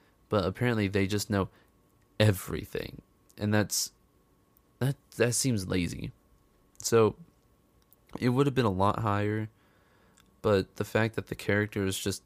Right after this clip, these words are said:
weren't good at all just really brought it down. The acting,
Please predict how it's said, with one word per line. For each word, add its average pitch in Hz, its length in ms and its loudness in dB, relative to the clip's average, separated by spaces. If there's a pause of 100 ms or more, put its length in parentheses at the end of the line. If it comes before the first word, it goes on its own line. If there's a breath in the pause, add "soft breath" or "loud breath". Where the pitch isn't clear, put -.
(100)
weren't 110 520 0
good 107 160 2
at 92 100 0
all 95 200 2
just 104 240 -8
really 95 280 2
brought 95 260 0
it 92 100 -8
down. 98 440 -2 (1900 loud breath)
The - 160 -2
acting, 139 640 0